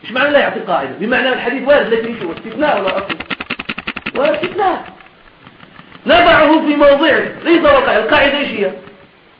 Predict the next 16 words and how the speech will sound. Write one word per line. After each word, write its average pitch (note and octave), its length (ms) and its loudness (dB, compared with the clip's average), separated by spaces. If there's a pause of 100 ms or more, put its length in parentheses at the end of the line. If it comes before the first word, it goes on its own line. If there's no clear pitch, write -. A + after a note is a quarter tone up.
(1900)
القاعدة G3+ 460 0
هي G3 160 -2
التي F3+ 300 -8
قال E3 320 -4
فيها D3+ 220 -8
النبي C#3 480 -8
عليه A#2+ 200 -12
الصلاة B2 260 -14
والسلام: C#3 60 -14
"حتى C#3 960 -10
ترجعوا C#3+ 1300 -10 (800)
إلى C3 140 -8
دينكم"، A2+ 340 -16 (100)
كما - 120 -12
في - 60 -16
الحديث: - 260 -20